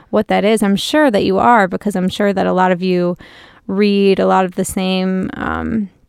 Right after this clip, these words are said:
nutritional publications that I used to read, and, and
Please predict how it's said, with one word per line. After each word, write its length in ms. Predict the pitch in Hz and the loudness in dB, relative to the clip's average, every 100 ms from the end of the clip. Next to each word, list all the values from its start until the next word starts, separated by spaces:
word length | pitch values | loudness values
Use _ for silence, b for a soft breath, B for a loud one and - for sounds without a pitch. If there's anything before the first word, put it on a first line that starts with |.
| _ _ _ _ - - 220 | _ _ _ _ -14 -4 -2
nutritional 480 | 214 220 - 208 | 0 0 0 -2
publications 680 | 190 202 190 - 190 - 190 | -2 -2 -2 -2 -2 -2 -4
that 160 | 180 196 | -2 -2
I 80 | 202 | 0
used 220 | 202 196 - | 0 -2 -4
to 100 | 185 | -2
read, 400 | 190 190 185 190 | 0 0 0 0
and, 200 | 185 180 | -2 -2
and 480 | 190 185 185 - | -2 -2 -2 -4